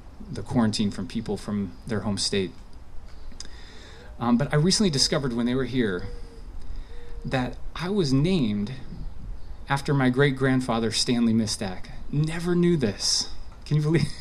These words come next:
<laughs> I'm thirty-eight years old, did not know I was named after my great-grandfather, Stanley. Now, I had either forgotten this or it had never been told m-,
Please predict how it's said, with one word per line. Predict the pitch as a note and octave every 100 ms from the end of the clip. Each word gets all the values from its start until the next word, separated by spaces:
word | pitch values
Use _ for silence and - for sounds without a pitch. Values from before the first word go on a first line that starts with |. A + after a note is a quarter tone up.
| -
<laughs> | - - -
I'm |
thirty-eight | C3 F3 E3 D#3+
years | D#3 C3
old, | C3 C3 B2+ - - - - - -
did | - C#3
not | D3+ C#3
know | C#3 C3+
I |
was | B2+ A#2
named | B2+ B2+
after | B2+ -
my | A#2
great-grandfather, | A2+ A#2 A2+ A#2+ C3 B2 A2 A2+
Stanley. | - D#3+ F#3+ A#2 F2+ - - - - - - - - - - - - - - - -
Now, | C#3+ C#3 C#3 B2+ - - - - - - - - - -
I | D3+
had | D#3 D#3+
either | E3+ E3 D3+
forgotten | B2+ - B2+ C#3 D3+ E3
this | D3 D3 -
or | - C3+ A#2+ A2+ A2 G2+ - - - - - -
it | - A#2
had | C3
never | B2+ B2
been | A#2 G#2+
told | - C#3 C3+
m-, | C3